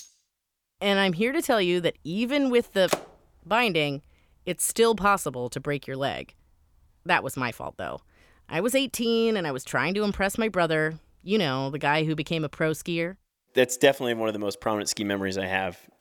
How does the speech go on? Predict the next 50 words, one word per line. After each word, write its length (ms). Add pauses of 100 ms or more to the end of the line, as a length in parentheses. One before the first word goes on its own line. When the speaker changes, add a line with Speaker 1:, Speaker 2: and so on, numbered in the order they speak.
(320)
Speaker 2:
And 140
you 60
still 260
have 180
a 220 (240)
titanium 560
rod 260
in 100
your 100
femur. 320 (680)
Speaker 1:
Yes, 420
yes, 200
I 120
do. 300
<laughs> 920 (420)
But 120
that 140
had 140
nothing 300
to 60
do 100
with 100
my 160
bindings. 720
Let's 160
just 180
be 100
clear. 300 (400)
Speaker 2:
No, 160
that 180
had 400 (360)
to 120
do 140
with 220
your 80
pride. 560 (960)
Speaker 1:
Hjalmar 380
would 120
be 80
the 80
first 380
to 80
tell 200
you 180
that 120
when 140
it 80
comes 280
to 120
skiing, 480